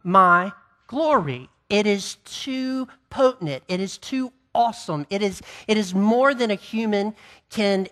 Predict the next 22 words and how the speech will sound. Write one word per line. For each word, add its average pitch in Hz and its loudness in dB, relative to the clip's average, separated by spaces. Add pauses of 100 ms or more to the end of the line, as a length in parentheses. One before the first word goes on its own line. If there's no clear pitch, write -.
can 190 -2
take 240 -4
in 190 0
our 208 4
current 180 -6
state. 233 -4 (540)
That 196 -6
is 202 -8
glory. 190 -4 (800)
It's - -18
more 214 2
than 175 0
all 151 0
of 135 -6
that. 123 -6 (640)
And 208 0
then 247 4
this 285 0
is 294 -4
what 285 8
he 254 0
says. 185 0